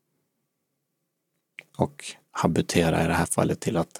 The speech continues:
lära oss älska oss själva. Lära oss att älska det här barnet som mådde dåligt under sin uppväxt. Delvis åtminstone.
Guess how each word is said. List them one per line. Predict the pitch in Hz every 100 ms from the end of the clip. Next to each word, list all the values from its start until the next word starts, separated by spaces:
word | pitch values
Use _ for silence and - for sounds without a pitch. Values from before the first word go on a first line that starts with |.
| -
lära | 101 82 85 80 80 -
oss | - -
älska | 82 - -
oss | - -
själva. | - - 80 - - _ _ _ -
Lära | 90 78 82
oss | 80 -
att | 80 -
älska | 82 - - 87 78
det |
här | 80 78
barnet | 80 85 82 82 82
som | - 82 80 110 - _ - _ _ _ _ _
mådde | - 80 78
dåligt | 78 80 78 78 - - - _
under | 87 80
sin | - 78
uppväxt. | 78 - - - - - - - _ _ _ _ _ _ _ _ _ _ _ _ _ _ _ _ _ _ _ _ _ _ _ _ _
Delvis | 113 80 82 80 80 -
åtminstone. | - 90 80 - - - -